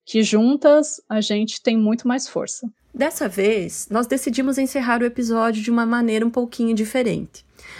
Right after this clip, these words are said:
Speaker 2: Nós perguntamos pra Camila quais são os cientistas que a influenciaram ao longo de toda a sua vida, desde criança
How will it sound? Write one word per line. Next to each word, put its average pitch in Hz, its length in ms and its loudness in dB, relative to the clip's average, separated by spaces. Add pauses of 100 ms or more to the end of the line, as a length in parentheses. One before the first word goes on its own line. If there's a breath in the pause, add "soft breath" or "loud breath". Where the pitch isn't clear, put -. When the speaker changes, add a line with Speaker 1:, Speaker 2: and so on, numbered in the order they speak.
Speaker 2:
Nós 226 140 0
perguntamos 262 500 2
pra 202 160 -2
Camila 170 580 0 (140)
quais 247 160 4
são 320 180 -2
os 339 60 0
cientistas 262 840 0
que - 100 -6
a 233 60 2
influenciaram 214 840 0
ao 240 80 0
longo 254 200 2
de - 120 -8
toda 392 280 2
a - 20 0
sua 440 240 0
vida, 170 440 -4 (280)
desde 208 280 6
criança 214 640 2